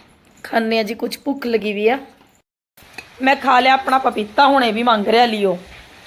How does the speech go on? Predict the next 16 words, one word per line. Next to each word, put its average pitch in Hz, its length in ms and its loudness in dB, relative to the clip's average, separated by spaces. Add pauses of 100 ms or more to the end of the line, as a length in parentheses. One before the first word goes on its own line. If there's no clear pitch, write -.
(140)
ਵਾਹ 226 200 6
ਜੀ 208 120 0
ਵਾਹ, 202 220 4
ਮੀਂਹ 254 240 0
ਦੇਖੋ 240 300 2
ਬਾਹਰ। 233 400 6 (2500)
ਦੇਖੋ 226 340 0
ਬਾਰਿਸ਼, 240 480 2 (300)
ਵਾਹ 226 160 6
ਜੀ 220 140 -4
ਵਾਹ, 233 400 6 (960)
ਕਿਤਨਾ 226 280 -2
ਮੀਂਹ 226 280 0
ਆ 226 100 4
ਗਿਆ 214 140 6
ਰੱਬਾ। 220 540 4